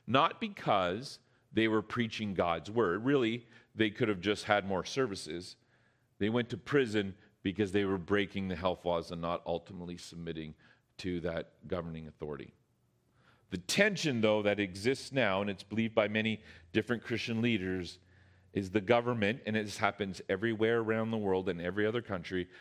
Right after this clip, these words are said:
government always seeks more control. <laughs> Always seeks more control. And at some point, there's other ways that we are to push back in the legal means that we have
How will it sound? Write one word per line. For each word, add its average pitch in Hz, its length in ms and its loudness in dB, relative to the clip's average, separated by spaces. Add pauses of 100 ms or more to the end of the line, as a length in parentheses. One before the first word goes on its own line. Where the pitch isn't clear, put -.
(240)
government 107 540 2
always 98 420 2
seeks - 400 -10
more 80 180 -6
control. - 420 -14 (140)
<laughs> 120 60 -16 (840)
Always 98 420 2
seeks 90 300 -10
more 85 160 -6
control. 80 440 -10 (320)
And 98 140 -2
at 107 200 0
some 170 360 2
point, 139 520 2 (920)
there's 92 260 -2
other 110 280 4
ways 92 400 -2
that 85 320 -2 (400)
we 92 320 -6
are 87 340 -6
to 82 300 -8 (100)
push - 340 -6 (120)
back 90 400 0
in 90 120 -6
the 85 80 -8
legal 90 500 -4 (220)
means 90 360 -6
that 85 280 -4
we 85 380 -10 (120)
have 80 380 -10